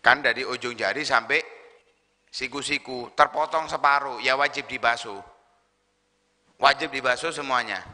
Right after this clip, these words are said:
yang tersisa. Ngepres pas. Ya, kalau ngepres pas siku-siku, ya pas iki nih.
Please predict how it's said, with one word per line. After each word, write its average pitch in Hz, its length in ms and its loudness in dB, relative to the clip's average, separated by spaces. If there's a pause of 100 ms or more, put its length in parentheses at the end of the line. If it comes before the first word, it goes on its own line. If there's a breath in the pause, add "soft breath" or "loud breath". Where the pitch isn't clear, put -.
(260)
yang 120 240 0 (160)
tersisa. 107 560 -8 (400 soft breath)
Ngepres 226 720 4 (400)
pas. - 480 -2 (960)
Ya, 135 240 4
kalau 170 240 2
ngepres 180 400 -2
pas 175 160 2
siku-siku, 170 800 -8 (240)
ya 127 240 -2
pas - 480 -2
iki 160 240 -8
nih. 110 160 -14